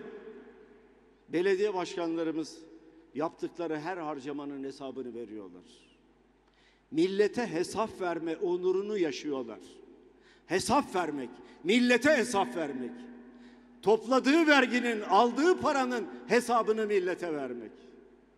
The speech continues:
Bu onuru inşallah Millet İttifakı olarak biz de yaşayacağız.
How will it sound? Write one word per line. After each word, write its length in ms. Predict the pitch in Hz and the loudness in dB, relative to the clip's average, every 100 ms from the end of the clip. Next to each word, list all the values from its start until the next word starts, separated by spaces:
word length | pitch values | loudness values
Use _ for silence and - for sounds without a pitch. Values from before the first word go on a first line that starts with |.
| _ _ _ _ _ _ _ _ | _ _ _ _ _ _ _ _
Bu 280 | 160 311 247 | -4 -2 -2
onuru 300 | 220 208 190 | 0 2 2
inşallah 560 | 190 170 190 180 185 - - - | 0 -2 -2 -2 -4 -8 -18 -4
Millet 360 | 160 175 196 175 | -2 0 -2 -2
İttifakı 600 | 160 170 160 160 151 165 | -2 -4 -4 -6 -4 -4
olarak 320 | 151 160 156 - - | -2 -4 -6 -14 -8
biz 200 | 196 156 | -6 -4
de 60 | 139 | -4
yaşayacağız. 760 | 131 127 135 127 - 117 110 | -4 -6 -10 -12 -12 -14 -14